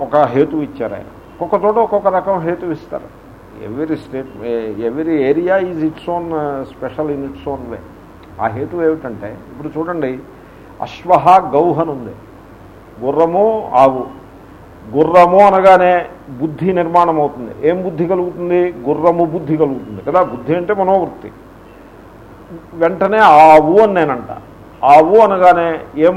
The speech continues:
మనోవృత్తి కలుగుతుంది? ఆవు వృత్తి కలుగుతుంది, ఆవు మనోవృత్తి. గుర్రం మనోవృత్తి పూర్తిగా చెరిగిపోతుంది, అంతే కదండి. గుర్రం మనోవృత్తి పూర్తిగా రీప్లేస్ అయిపోయి ఆవు అనే వృత్తి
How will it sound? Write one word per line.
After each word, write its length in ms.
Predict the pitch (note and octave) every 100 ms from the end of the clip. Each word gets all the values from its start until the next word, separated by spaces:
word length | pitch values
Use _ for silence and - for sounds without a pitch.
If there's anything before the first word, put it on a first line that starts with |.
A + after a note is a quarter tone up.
| F#3+
మనోవృత్తి 460 | F#3 F#3+ F3+ - F3
కలుగుతుంది? 500 | F3+ F3 E3 E3+ E3+ E3 - B2+ C#3
ఆవు 220 | E3+ F#3 F#3
వృత్తి 280 | F#3 F#3 F3 D3
కలుగుతుంది, 400 | C3 A2 G#2 - - - C3
ఆవు 140 | D#3 D#3
మనోవృత్తి. 560 | C#3+ D#3 C3 G#2+ - - - - - - - - G#2
గుర్రం 260 | C#3 D#3+ G3+ G3
మనోవృత్తి 600 | F#3+ F#3+ F#3 F#3+ - A3+ -
పూర్తిగా 420 | E3 E3 - F#3 G#3 -
చెరిగిపోతుంది, 680 | D#3 E3 D#3 C#3 F#2+ - - - - - - - - - - - - - - - - - -
అంతే 160 | C#3 F3+
కదండి. 300 | F3+ F#3+ G#3 - - - - - - - - A2+
గుర్రం 280 | B2+ E3 F3+
మనోవృత్తి 520 | F3+ F3+ F3+ E3+ - F3 D3
పూర్తిగా 380 | F#3+ - G3+ G3
రీప్లేస్ 380 | D#3+ G#3+ G#3+ -
అయిపోయి 480 | E3 D#3 C3+ A2 C3 C#3+ D3 - - - - - A2 C#3
ఆవు 240 | E3+ F3 F#3+
అనే 180 | F3+ F#3 F3
వృత్తి 320 | D#3+ D#3 -